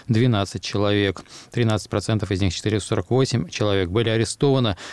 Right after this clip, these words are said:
По сравнению с две тысячи семнадцатым годом, по данным правозащитников, число административных арестов в России за участие в митингах выросло в два с половиной раза. Другие участники несогласованных мероприятий получили или обязательно работу, или административные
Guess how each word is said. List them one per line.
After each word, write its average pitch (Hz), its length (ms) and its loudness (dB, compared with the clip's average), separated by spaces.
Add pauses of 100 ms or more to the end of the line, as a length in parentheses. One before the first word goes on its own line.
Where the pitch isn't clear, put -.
(160)
По - 80 -6
сравнению 117 320 2
с - 20 0
две 104 120 0
тысячи 110 260 -4
семнадцатым 117 580 2
годом, 98 260 0
по 101 80 0
данным 98 240 0
правозащитников, 101 680 -2
число 123 300 -2
административных 110 840 0
арестов 117 520 0
в 101 160 -2
России 110 380 2
за 104 120 2
участие 101 360 0
в 107 40 4
митингах 110 320 0
выросло 98 320 2
в 98 40 -6
два 98 180 0
с 98 100 -4
половиной 104 520 2 (420)
раза. 113 540 0 (840)
Другие 117 520 2 (280)
участники 110 680 0 (240)
несогласованных 107 840 0
мероприятий 101 440 0
получили 98 420 0
или 95 200 2
обязательно 95 460 2
работу, 104 360 0
или 95 100 0
административные 95 1040 0